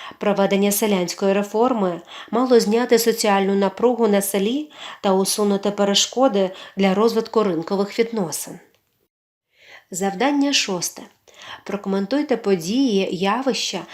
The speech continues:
про які йдеться у фрагментах джерел. У чому їх історичне значення?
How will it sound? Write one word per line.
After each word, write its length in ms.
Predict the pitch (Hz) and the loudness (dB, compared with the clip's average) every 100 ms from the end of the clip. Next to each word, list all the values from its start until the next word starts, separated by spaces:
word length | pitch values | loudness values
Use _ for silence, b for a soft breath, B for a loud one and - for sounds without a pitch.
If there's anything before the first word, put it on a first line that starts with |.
| B | B
про 140 | - 196 | -4 -2
які 220 | 190 202 | 0 0
йдеться 480 | 190 208 247 - 196 | 0 0 -2 0 -2
у 80 | 190 | -2
фрагментах 680 | - 185 185 180 175 190 | -2 -4 -2 -4 -4 -6
джерел. 460 | 180 - 233 190 165 175 _ _ _ B B B | -4 -2 0 -2 -6 -12 _ _ _ B B B
У 120 | 202 | -6
чому 380 | 202 226 240 220 | -2 0 2 4
їх 260 | 202 202 | 2 0
історичне 640 | 202 - 202 190 - 202 208 | -6 -4 -2 -2 -2 -2 -2
значення? 640 | 226 175 - 190 185 190 | -2 -4 -6 -8 -8 -12